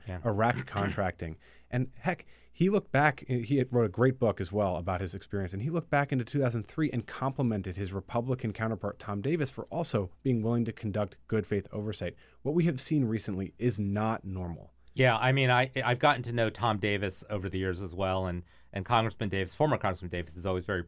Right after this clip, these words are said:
Speaker 1: uh, complimentary of the work that they did together. A lot of it was not the front page headline stuff,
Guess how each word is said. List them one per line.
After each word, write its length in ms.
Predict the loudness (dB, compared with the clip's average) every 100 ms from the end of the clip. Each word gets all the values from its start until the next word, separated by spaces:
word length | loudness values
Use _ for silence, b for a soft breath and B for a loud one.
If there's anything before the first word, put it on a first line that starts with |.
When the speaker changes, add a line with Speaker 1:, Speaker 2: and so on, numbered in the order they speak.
| -10
Speaker 1:
uh, 120 | -18 -18 -20 -6
complimentary 720 | -2 0 0 0 0 -2 -4
of 160 | -4 -4
the 80 | -4
work 300 | -2 -4 -4
that 120 | -8
they 120 | -8
did 260 | -4 -6 -4
together. 460 | -4 -4 -2 -4 b b b b
A 80 | 2
lot 240 | 4 4
of 80 | 2
it 140 | -2
was 420 | 2 2 2 -2 -14 -20 -20 -12 0
not 360 | 4 4 2
the 100 | -2
front 400 | -2 2 4 4
page 300 | -2 -6 -6
headline 580 | -4 -2 -2 0 0 -2
stuff, 600 | -8 -12 4 6 6 2